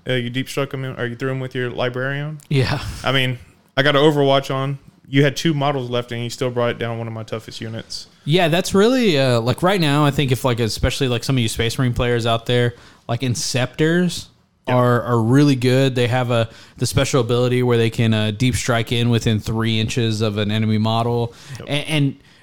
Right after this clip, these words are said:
Speaker 2: and so it, it, you, when you do draw those sh-, those, uh, those secondaries that are, you know, hey, you know, capture the enemy stronghold or, or investigate the signals in the corners,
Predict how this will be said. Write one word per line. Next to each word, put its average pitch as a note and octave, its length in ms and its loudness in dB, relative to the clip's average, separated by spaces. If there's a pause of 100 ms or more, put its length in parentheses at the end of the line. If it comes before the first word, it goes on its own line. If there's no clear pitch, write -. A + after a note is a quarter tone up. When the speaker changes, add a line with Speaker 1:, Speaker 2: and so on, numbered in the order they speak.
(200)
Speaker 2:
and C3+ 180 0
so C#3+ 560 4
it, C#3+ 100 0
it, C#3+ 80 0
you, D3+ 500 2
when D#3 180 2
you D3+ 80 2
do F3+ 240 4
draw C3+ 580 4 (120)
those B2 220 2
sh-, - 160 -8 (120)
those, A#2+ 380 2
uh, G#2+ 400 0
those A2+ 240 -2
secondaries A2+ 800 0
that G#2+ 200 2
are, G#2 240 0 (340)
you A#2 100 0
know, G#2+ 180 2
hey, C3+ 480 0 (920)
you D3+ 100 -2
know, A2 220 2 (220)
capture C3+ 360 0
the B2+ 60 4
enemy B2+ 220 2
stronghold G#2+ 800 0
or, G2 340 -2
or G#2 440 -2 (300)
investigate D3 600 2
the A2+ 60 -4
signals A#2 560 0
in A3+ 60 -2
the - 80 -4
corners, A#2 580 0